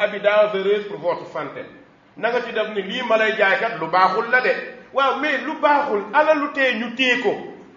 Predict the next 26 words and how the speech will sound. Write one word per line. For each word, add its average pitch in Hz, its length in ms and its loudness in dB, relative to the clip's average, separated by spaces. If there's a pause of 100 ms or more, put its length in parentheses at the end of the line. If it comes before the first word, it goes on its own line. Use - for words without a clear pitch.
(340)
Waaye 254 320 6
ki 285 120 -2
nga 302 120 2
xam 277 240 0
ni 247 60 -4
moo 262 240 -2
gën 277 120 -2
a 277 160 -2
porté 277 320 0
wu 247 120 -2
ci 240 80 -8
moom 226 220 -4
mooy 202 180 -2
ndaw 233 260 0
li 285 100 -6
koy 285 200 0
def. - 320 -2 (600)
Ndaw 233 260 0
li 262 100 -4
ana 269 300 0
nan 294 200 0
lay 262 160 4
sàggan 202 680 0
ba 214 100 6
yaakaar 226 680 4
ni 170 200 -4